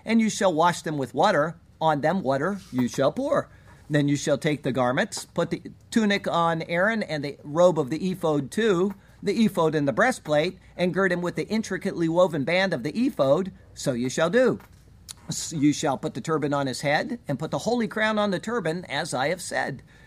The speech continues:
And you shall the anointing oil take, pour it on his head, and anoint him for the ordination's sake. Then you shall bring his sons, and put tunics on them, so you shall do.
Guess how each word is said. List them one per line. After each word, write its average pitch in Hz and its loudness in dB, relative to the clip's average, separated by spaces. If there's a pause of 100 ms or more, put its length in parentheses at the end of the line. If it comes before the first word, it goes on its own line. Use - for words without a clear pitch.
(160)
And 165 0
you 170 0
shall 151 2
the 156 -2
anointing 160 -2
oil 139 2
take, 233 -2 (280)
pour 190 6
it 165 0
on 156 0
his 131 -8
head, 196 -2
and 165 -4
anoint 170 0
him 233 -2
for 131 -6
the 120 -6
ordination's 170 -2
sake. - -6 (380)
Then 165 2
you 180 0
shall 175 2
bring 185 0
his 175 -4
sons, 160 -2
and 139 -6
put 185 -6
tunics 208 -2
on 123 -4
them, 113 -6
so 147 -4
you 131 2
shall 120 -4
do. 139 0